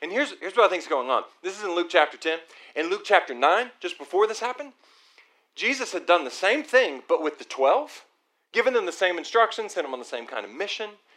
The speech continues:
and it worked. And now he's saying, "Okay, now we're gonna send seventy." Now, here's the thing.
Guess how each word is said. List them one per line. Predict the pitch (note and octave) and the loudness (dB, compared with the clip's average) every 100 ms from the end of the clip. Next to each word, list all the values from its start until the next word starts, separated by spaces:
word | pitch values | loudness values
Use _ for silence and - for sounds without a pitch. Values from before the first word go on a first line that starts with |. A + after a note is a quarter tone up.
| _ - | _ 0
and | F#3+ | 2
it | A#3+ - F#3+ | 2 2 4
worked. | C#3+ A2+ E3 - - _ _ _ _ _ _ _ _ _ _ _ _ _ - | 6 6 4 -6 -16 _ _ _ _ _ _ _ _ _ _ _ _ _ -2
And | G3 | 4
now | A#3 C#4 | 6 8
he's | C#4 | 6
saying, | - G3+ G3 | 4 4 4
"Okay, | B3+ A3 A#3+ A#3+ _ | 6 6 6 -2 _
now | F#3 B3+ | 6 6
we're | B3+ | 6
gonna | F#3+ | -2
send | - G3 | -4 -6
seventy." | - D4+ D4 C3 F2+ _ _ _ _ _ _ _ _ _ | 0 0 0 -6 -14 _ _ _ _ _ _ _ _ _
Now, | G3 | -16
here's | A#3+ B3+ | -14 -8
the | |
thing. | A3+ G3 A2 | -4 -2 -4